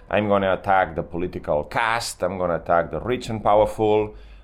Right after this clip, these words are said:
uh, they've, uh, let the country down." So it's not surprising that he had a certain appeal. He was the outsider,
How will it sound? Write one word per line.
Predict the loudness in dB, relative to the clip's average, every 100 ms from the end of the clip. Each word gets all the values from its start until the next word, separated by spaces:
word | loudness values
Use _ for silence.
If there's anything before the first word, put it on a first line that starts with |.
| 0
uh, | 4 6 4
they've, | 0 -2 -4 -4
uh, | 0 2 2
let | 2 0
the | 0
country | -2 0 0 -2 2
down." | 4 4 2 -2
So | -4 0 2 0
it's | 0 -2
not | 0 0 -2
surprising | -6 0 2 4 2 -2 -4 -4
that | -4
he | -4
had | 0 2 0
a |
certain | 0 0 2 0
appeal. | -6 -4 -4 -4
He | -4
was | 0 0 -2
the | -6 -4 2
outsider, | 4 2 0 2 2 4 2